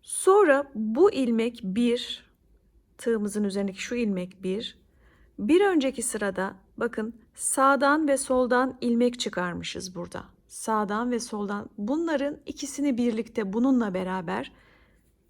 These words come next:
üç tane ilmeği topluyorsunuz. Bir, iki, üç.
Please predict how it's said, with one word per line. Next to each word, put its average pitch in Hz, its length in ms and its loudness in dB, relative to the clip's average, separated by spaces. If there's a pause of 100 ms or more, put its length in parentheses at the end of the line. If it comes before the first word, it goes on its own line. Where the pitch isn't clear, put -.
(100)
üç 339 260 0
tane 208 340 -2
ilmeği 233 720 -2 (260)
topluyorsunuz. - 920 -4 (1700)
Bir, 233 520 0 (260)
iki, 294 520 -4 (260)
üç. - 400 -8